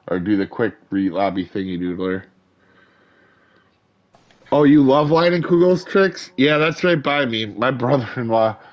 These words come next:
my brother-in-law every year takes tours of it.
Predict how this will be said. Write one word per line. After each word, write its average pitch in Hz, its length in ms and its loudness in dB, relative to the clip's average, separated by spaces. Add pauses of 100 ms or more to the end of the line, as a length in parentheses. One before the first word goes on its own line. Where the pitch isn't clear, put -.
(360)
my 110 80 0
brother-in-law 110 600 0
every 101 260 -2
year 92 200 -2
takes 85 340 -10
tours 92 380 -6
of 85 140 -10
it. 87 200 -8